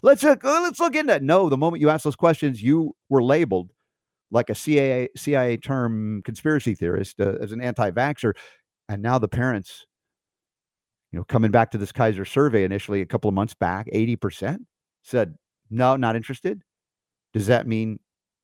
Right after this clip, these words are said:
those eighty percent are anti-vaxxers? Apparently, by the definition, if you even have a question about one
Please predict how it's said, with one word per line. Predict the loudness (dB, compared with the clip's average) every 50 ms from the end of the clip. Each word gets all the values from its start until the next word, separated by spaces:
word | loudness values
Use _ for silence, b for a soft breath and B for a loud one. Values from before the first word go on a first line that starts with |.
| _ _ _ _ _ _ _ _ _ _ _
those | -6 -4 -2 0 2
eighty | 2 2 2
percent | -2 -2 0 0 0 2 2
are | 0 0 -2 _ _ -4
anti-vaxxers? | -4 -4 -2 0 0 0 2 0 0 0 -2 -4 -4
Apparently, | -4 -2 -2 0 2 2 2 4
by | 4 4 2
the | 4 2
definition, | 2 2 2 4 4 4 4 4 4 0 0 B B B B B B
if | 2 2 4 4
you | 2 2
even | 2 2 -2 -2 0
have | 0 2 2 0 0 -2 -4
a | -10 -4
question | 2 2 2 2 2 0 0 2
about | 4 4 4 4 4
one | 6 6 6 6 6 4 0 -2 -10